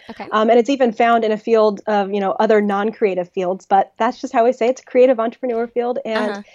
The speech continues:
Speaker 2: it's for sending invoices and contracts and questionnaires and all of your daily business things and just keeping it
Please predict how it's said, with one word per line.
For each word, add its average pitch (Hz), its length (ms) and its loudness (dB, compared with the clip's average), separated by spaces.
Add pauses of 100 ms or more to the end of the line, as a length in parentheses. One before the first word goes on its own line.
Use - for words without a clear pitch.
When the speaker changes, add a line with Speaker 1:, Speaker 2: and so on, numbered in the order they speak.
(280)
Speaker 2:
it's 285 280 -2
for 269 220 6
sending 254 460 -2
invoices 254 720 2
and 180 140 -12
contracts 247 720 -2
and 190 160 -8
questionnaires 233 800 0 (380)
and 233 440 2
all 277 180 4
of 294 100 0
your 254 140 4
daily 226 460 0
business 202 460 -8
things 202 300 -6
and 208 120 -10
just 208 160 -10
keeping 220 260 -6
it 254 180 0